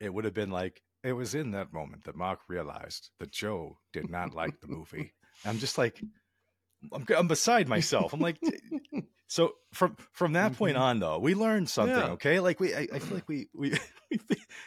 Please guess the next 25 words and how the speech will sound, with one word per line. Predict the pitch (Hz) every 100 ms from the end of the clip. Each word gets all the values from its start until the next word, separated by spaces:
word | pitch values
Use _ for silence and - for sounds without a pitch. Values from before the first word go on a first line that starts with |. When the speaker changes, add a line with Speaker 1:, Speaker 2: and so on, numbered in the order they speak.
| -
Speaker 1:
we | 123
figured | - 196 147 -
something | 113 95 85
out. | 73 73 _ _ - _ _
Um, | 92 90 85 76 -
but | 127 139 - _
i-, | 110 - 127
one | 135 220
thing | 262 226
that | 160
we | 123
did | 113 107
figure | 113 98
out | 95 92
without | 98 104 107 87
really | 95 87
having | 95 90
to | 85
go | 87
through | 82 85
that | 80 - -
was | 92 90 80 - _ _
this | 101 98
concept | - 110 98 - 82 - -
of | 87 82 80